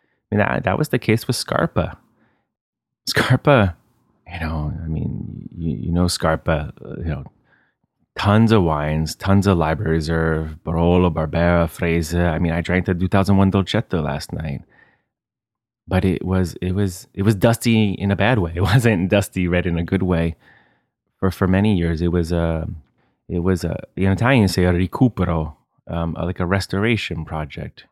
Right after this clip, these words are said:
You know what I mean? There was a lot of work. It was, um, I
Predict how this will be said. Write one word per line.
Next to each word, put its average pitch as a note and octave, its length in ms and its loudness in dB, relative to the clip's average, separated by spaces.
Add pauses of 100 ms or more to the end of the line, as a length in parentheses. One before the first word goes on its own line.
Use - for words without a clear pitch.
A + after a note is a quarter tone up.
You F2+ 80 -4
know F#2+ 80 2
what F#2+ 80 2
I G2+ 60 4
mean? B2+ 340 2 (280)
There G#2 80 0
was G#2+ 120 0
a A2 60 0
lot A2+ 180 2
of A2 100 2
work. A2 440 0
It F#2 80 0
was, F2 140 -2 (640)
um, E2+ 380 -8 (120)
I - 60 -10